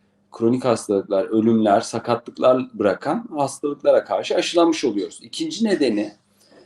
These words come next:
e, ikinci nedeni, e, aşılamanın sekonder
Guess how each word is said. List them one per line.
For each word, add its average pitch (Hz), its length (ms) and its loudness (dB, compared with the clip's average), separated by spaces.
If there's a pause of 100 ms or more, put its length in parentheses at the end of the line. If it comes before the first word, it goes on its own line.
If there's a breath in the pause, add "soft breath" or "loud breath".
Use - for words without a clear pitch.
(240 soft breath)
e, 104 160 0
ikinci 123 460 -6
nedeni, 101 420 -2 (600 loud breath)
e, 107 120 -6 (840)
aşılamanın 143 560 4
sekonder 165 640 2